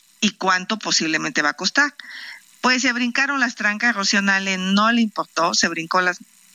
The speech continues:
las trancas, con dos votos en contra, siguen aprobando dinero, y luego viene el, disque el iva,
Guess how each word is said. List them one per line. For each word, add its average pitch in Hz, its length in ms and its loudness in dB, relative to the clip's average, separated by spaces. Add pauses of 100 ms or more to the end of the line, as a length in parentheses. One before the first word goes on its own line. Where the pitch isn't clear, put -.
(100)
las 151 240 0
trancas, 170 460 -2 (580)
con 170 560 0 (220)
dos 220 220 2
votos 208 320 0
en 180 100 -2
contra, 175 460 0 (560)
siguen 214 640 2
aprobando 170 480 0
dinero, 165 440 0 (520)
y 214 80 2
luego 240 280 2
viene 233 260 0
el, 208 140 0 (120)
disque 180 280 -2
el 175 120 -4
iva, 175 280 0